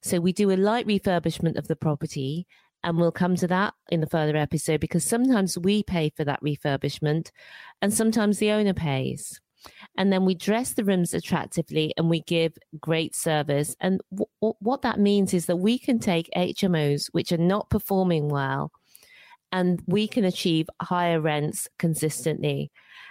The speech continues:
And those are what we're gonna show you over this series of podcasts.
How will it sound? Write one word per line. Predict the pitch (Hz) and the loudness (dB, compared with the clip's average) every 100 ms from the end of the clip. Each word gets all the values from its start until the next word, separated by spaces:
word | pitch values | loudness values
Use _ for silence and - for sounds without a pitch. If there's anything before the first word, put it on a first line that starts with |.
| - | -12
And | 175 165 165 165 - 175 | -2 0 0 -2 -8 -4
those | 208 214 214 | 0 0 2
are | 208 180 170 | 2 2 0
what | 180 180 180 | 0 0 0
we're | |
gonna | 175 165 | 2 0
show | 160 190 | 2 2
you | 185 170 160 156 | 2 2 2 2
over | 180 175 175 | 0 0 0
this | 160 - | 0 0
series | - 180 165 151 | 0 2 2 0
of | 156 | -4
podcasts. | - 190 - 156 143 143 147 - - | -4 -4 -4 -4 -2 -2 -4 -8 -10